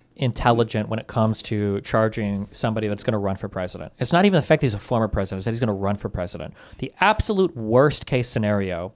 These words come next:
for the health of this country is that Donald Trump gets indicted, charged, and convicted of something that's not really that big of a deal that somehow inhibits his ability to run for office. Because now you've justified every single conservative that thinks that the system is trying to keep him out using judicial means.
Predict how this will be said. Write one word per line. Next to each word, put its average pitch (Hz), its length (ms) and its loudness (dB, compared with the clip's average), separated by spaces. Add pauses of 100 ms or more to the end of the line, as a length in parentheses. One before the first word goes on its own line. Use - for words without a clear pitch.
(180)
for 120 120 0
the 110 80 2
health 143 240 4
of 120 100 -4
this 120 140 -2
country 165 480 -2 (220)
is 123 120 -2
that 113 180 -2
Donald 151 300 4
Trump 135 260 -2
gets 107 220 -2
indicted, 127 600 4
charged, 123 380 4
and 113 100 -6
convicted 107 720 -2 (280)
of 113 100 -2
something 190 240 2
that's 139 180 -2
not 117 280 4
really 120 200 4
that 113 220 0
big 113 140 0
of 104 80 -4
a 104 40 0
deal 131 400 0 (180)
that - 100 -8
somehow 139 320 0
inhibits 123 340 0
his 107 140 -2
ability 107 260 -2
to - 20 -4
run 98 140 -2
for 95 160 -6
office. - 400 -4 (220)
Because 117 320 -2
now 135 180 4
you've 147 220 2
justified 120 680 0
every 135 240 2
single 131 240 -2
conservative 117 480 -2
that 98 100 -4
thinks 110 180 -2
that 107 100 -6
the 110 40 -6
system - 280 -4
is 120 60 -4
trying 117 160 0
to 107 40 -4
keep - 260 -10
him 120 60 -6
out 110 160 -2
using 110 220 -4
judicial 107 340 -2
means. 98 400 -2